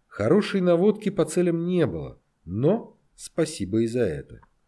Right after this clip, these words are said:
По крайней мере, пока оглушенные трехпудовыми снарядами фрицы придут в себя,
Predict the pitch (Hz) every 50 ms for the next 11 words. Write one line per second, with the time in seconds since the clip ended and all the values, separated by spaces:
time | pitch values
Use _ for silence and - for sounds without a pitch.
0 | _ _ _ _ _ _ _ _ _ - 98 101 - 143 156 160 151 151 151 151
1 | 160 165 156 143 147 - 127 123 - 147 143 139 123 123 131 139 143 - - 170
2 | 160 156 147 135 127 127 131 135 135 127 131 - - 139 131 143 143 135 131 135
3 | 131 120 - - 120 120 131 139 131 127 123 120 117 117 - 123 147 147 147 -
4 | - - 110 113 120 123 131 - - - - - 120 120 156 180 151 95 -